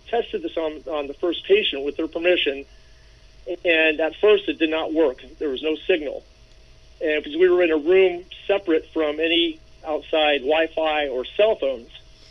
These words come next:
And prior to that, I had tested it with a cell phone and Wi-Fi to see if it worked, and it did work. It, it goes off. Well,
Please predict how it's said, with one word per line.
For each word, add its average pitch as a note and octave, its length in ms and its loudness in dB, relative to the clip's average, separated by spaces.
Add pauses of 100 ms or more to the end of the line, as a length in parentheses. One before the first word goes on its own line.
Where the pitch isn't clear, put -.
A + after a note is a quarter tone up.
(680)
And E3+ 140 -4
prior A#3+ 260 4
to F#3+ 60 6
that, F3 140 4
I E3 120 0
had D3 160 2
tested G3 360 0
it D#3+ 140 4
with F#3 200 4
a E3+ 140 0
cell E3 160 2
phone D#3 220 0
and D3 100 -2
Wi-Fi D#3 420 2
to C3+ 100 -2
see - 120 -4
if D3+ 100 -4
it - 120 -8
worked, D#3 240 2
and D3+ 100 -4
it B2 120 -8
did D3 200 2
work. - 320 0 (160)
It, D3 200 -6
it D3 140 -2
goes D#3 220 4
off. C3+ 260 -2 (1300)
Well, F3+ 300 4